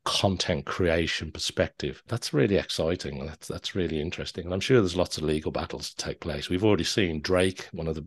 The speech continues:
you know, big successful, uh, music stars. We've already seen A I versions of, of, of Drake, and, you know, he didn't, he didn't make the song, he didn't say the song. We've seen people pushing out the songs. They become f-, really, really famous. And then, of course, uh, in some cases, there's a takedown notice from the,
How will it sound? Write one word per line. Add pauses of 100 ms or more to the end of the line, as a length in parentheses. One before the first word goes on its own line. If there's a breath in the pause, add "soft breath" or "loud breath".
you
know,
big
successful, (160)
uh,
music
stars. (180)
We've
already
seen
A
I
versions
of,
of,
of
Drake,
and,
you
know,
he
didn't, (100)
he
didn't
make
the
song,
he
didn't
say
the
song.
We've
seen
people
pushing
out
the
songs.
They
become
f-,
really,
really
famous.
And
then, (120)
of
course,
uh,
in
some
cases,
there's
a
takedown
notice
from
the,